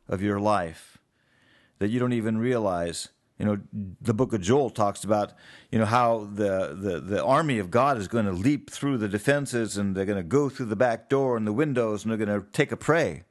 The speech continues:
Well, there's a flip side to that. The enemy has already been doing that to you.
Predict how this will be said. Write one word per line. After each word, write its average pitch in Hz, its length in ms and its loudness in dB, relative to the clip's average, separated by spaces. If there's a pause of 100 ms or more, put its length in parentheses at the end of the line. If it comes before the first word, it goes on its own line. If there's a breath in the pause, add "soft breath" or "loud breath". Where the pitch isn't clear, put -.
(1400 loud breath)
Well, 131 260 4
there's 131 200 -4
a 131 60 0
flip 175 260 -2
side 101 280 0
to 92 100 -8
that. 78 380 -4 (1200 soft breath)
The 104 180 4
enemy 139 300 0
has 107 200 0
already 113 280 2
been 107 180 2
doing 123 360 0
that 101 340 0
to 190 160 -2
you. 95 300 -4